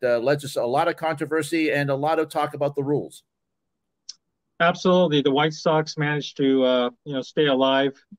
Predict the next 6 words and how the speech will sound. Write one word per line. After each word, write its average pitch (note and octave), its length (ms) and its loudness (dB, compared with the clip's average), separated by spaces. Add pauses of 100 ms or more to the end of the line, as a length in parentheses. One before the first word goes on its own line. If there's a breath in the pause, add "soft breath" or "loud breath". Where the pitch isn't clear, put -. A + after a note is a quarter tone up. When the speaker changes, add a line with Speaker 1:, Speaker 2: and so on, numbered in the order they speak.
(200)
Speaker 2:
uh, B2+ 480 -2 (640)
in C#3 140 -2
game C#3+ 360 0
three. C#3+ 440 0 (220)
They C3+ 80 4
exploded, D3+ 840 2